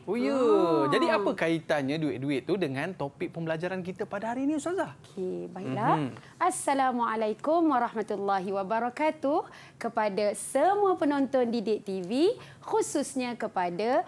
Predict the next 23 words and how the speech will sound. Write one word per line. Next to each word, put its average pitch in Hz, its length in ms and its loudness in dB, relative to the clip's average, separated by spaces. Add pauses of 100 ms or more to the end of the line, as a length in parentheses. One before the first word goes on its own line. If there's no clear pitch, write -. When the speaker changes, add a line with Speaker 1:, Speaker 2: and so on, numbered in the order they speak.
(220)
Speaker 2:
murid-murid 277 960 2
yang 202 240 -2
menduduki 254 720 0
S 190 240 -8
P 180 240 -4
M, 208 320 0 (160)
subjek - 560 -6
Hifzul 320 400 2
Quran, 233 560 2
kod 208 240 -2
lima 240 640 0 (160)
tiga 202 400 -2 (400)
kosong 254 560 -4
satu. 220 720 0 (320)
Hari 208 240 -2
ini, 202 400 0 (320)
ah, 190 320 -10
murid-murid 311 720 2
akan 196 640 -4 (120)
sama-sama 302 1040 2 (240)
mempelajari 208 560 -2
satu 330 320 0
surah 214 560 0